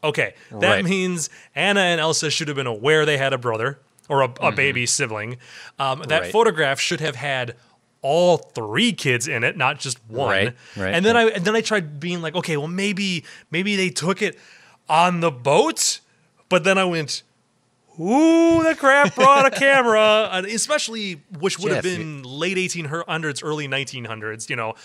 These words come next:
Speaker 1: who
Speaker 2: Yeah.
Speaker 1: would have, n-, you, no, that photo A would have never been able to be to-, taken on a boat, on a moving boat. Have you seen photos of people from the eighteen hundreds?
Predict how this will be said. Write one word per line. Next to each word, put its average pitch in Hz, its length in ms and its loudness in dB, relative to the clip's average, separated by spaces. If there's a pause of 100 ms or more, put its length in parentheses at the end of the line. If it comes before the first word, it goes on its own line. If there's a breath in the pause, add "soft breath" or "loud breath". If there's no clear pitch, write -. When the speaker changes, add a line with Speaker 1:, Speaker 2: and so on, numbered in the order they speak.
(100 loud breath)
Speaker 1:
who - 140 -4
Speaker 2:
Yeah. 123 80 0
Speaker 1:
would - 100 2
have, 147 200 -8
n-, 214 220 -6
you, 220 300 -4
no, 156 300 -6 (180 soft breath)
that 202 180 0
photo 190 300 -2
A 156 200 -2
would 131 120 -4
have 127 80 -4
never 135 180 -4
been 135 120 -4
able 127 160 -4
to 123 80 -8
be - 80 -4
to-, 135 200 -2
taken 127 400 -4
on 123 140 -2
a 104 120 -4 (160)
boat, 117 340 -2
on 147 140 -2
a 131 100 -2
moving 123 400 -6
boat. 113 280 -4
Have 120 120 -6
you 131 80 -18
seen 202 400 -4
photos 190 340 -4
of 185 80 -8
people 185 220 -8
from 180 160 -12
the 175 100 -6
eighteen 170 260 -8
hundreds? 165 380 -10